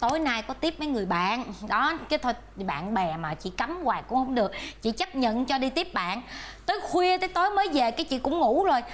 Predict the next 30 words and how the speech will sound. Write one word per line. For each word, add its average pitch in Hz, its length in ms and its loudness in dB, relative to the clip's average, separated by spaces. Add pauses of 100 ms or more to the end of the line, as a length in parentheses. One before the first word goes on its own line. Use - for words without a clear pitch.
(100)
Đến 359 180 0
chừng 262 140 0
lúc 330 140 0
mà 262 80 0
chị 240 140 -2
giật 247 260 2
mình 247 220 2
dậy 226 240 2
á, 359 140 0 (580)
cái 403 100 0
chị 277 220 2
rờ, 233 280 2 (340)
chị 294 180 4
rờ, 277 60 4 (300)
chị, 254 200 -2
chị, 220 160 -4
chị 262 100 0
đá 320 280 2
cái 427 100 -2
chân 302 260 0
qua 311 100 4
bên 277 160 0
ảnh. 277 220 -2 (280)
Cái 370 100 0
chị 262 160 -2
rờ 247 180 4
thấy - 120 -2
cái 349 140 0
bắp 415 200 -2
chân. 311 200 2